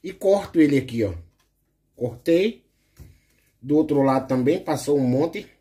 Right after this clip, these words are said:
E a massa foi a conta certa. Olha o que sobrou de massa. Só isso aqui, gente. Aí eu dou uma acertadinha aqui nas pontas,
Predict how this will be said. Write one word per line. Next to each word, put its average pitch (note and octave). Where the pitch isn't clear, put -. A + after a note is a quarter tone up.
E F#3
a F#3+
massa F#3
foi F#3+
a G#3+
conta G#3+
certa. C#3
Olha F#3
o F#3+
que -
sobrou D#3+
de D#3
massa. A2+
Só F3+
isso F3+
aqui, D3
gente. F#2
Aí C3
eu D3
dou C#3
uma C#3
acertadinha B2
aqui A#2+
nas A#2
pontas, F#3